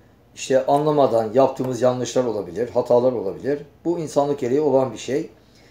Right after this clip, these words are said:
Ve yirmi dört yıl aradan sonra, e,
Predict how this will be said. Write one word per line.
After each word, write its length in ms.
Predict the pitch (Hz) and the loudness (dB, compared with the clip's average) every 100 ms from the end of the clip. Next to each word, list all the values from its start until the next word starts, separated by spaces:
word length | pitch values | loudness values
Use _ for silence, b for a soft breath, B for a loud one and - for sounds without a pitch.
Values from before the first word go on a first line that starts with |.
| b b 135 | b b 4
Ve 280 | 170 - - - | 4 4 -4 -12
yirmi 380 | 127 147 156 143 | -2 0 0 2
dört 240 | 175 175 | 2 2
yıl 100 | 147 | 4
aradan 360 | 147 139 143 151 | 6 6 6 4
sonra, 520 | - 113 107 151 160 - _ b b b b _ _ | 4 0 2 0 -2 -14 _ b b b b _ _
e, 300 | 120 110 110 | -4 -2 -2